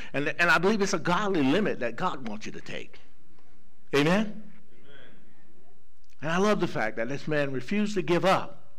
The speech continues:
But he didn't take him into his home. He took him. There's a lot of time when you all bring people here, we try to find a place to house them. Whether it's hotel, whether it's shelter. And sometimes it's better for people to get into shelter because of the systematic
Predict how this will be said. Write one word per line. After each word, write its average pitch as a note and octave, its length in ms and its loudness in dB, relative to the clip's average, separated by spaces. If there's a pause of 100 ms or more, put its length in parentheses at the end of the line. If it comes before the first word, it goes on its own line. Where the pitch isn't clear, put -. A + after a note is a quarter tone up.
(260)
But B2+ 100 -2
he B3 100 2
didn't C#4+ 180 0
take A#3 280 2
him D#3 140 0
into C3+ 220 -2
his A2 120 -2
home. G3 240 0
He A2+ 60 -2
took D#3 180 -4
him. C3+ 120 -2 (280)
There's F3+ 220 4
a F3 80 0
lot F3 340 2
of G3 80 -2
time F#3 220 0
when C#3 140 0
you G3 160 2
all F3+ 260 0
bring D3+ 320 0
people F3+ 300 -2
here, D3+ 420 0 (460)
we F3 140 2
try F3 160 2
to D#3 60 2
find C#3+ 380 0
a A#2+ 80 -2
place - 640 0
to C#3 360 0 (400)
house B2 400 -2
them. F2+ 200 -4 (1200)
Whether D3 160 -4
it's C#3 100 -2
hotel, D3+ 540 4
whether A#2 180 -2
it's G2+ 80 -4
shelter. D3 520 0
And A#2 140 -4
sometimes F#3 380 -2
it's C#3 120 -2
better E3+ 280 -2
for D3 120 -6
people D3 260 -2
to C3 120 -2
get D3+ 200 -4
into E3 220 -2
shelter B2+ 400 -2
because C3+ 320 -4
of C#3 100 -2
the B2 100 -4
systematic C3 800 -2